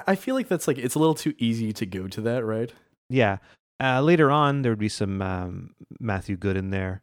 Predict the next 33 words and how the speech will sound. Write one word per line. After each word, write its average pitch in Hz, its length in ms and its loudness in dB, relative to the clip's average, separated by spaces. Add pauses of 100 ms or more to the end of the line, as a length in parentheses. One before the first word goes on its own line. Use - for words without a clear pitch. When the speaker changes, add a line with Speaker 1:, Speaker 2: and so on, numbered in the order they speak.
Speaker 1:
Right. 95 220 -14 (100)
Speaker 2:
Um, 87 320 -12 (140)
can 143 80 4
you 143 60 4
tell 175 160 6
I'm 139 260 2
going 113 300 6
alphabetically 107 600 0
from 110 140 -2
the 95 80 0
Speaker 1:
<laughs> - 0 -
Yeah. 92 60 -4
Speaker 2:
list? 110 340 0 (180)
Uh, 117 220 6
'cause, 113 240 2
like, 107 340 0
uh, 120 240 -4
Metallica, 107 720 2
Radiohead, 101 760 2
those 165 200 0
are 170 60 0
definitely 127 360 -2
in 117 140 -2
there. 117 260 -2 (460)
Um, 95 480 -4 (400)
Tori 123 320 2
Amos 123 260 -2
was 117 140 -2
a 113 40 -4
big 104 200 -4
hit 107 180 -6
for - 160 -10
me, 104 260 -6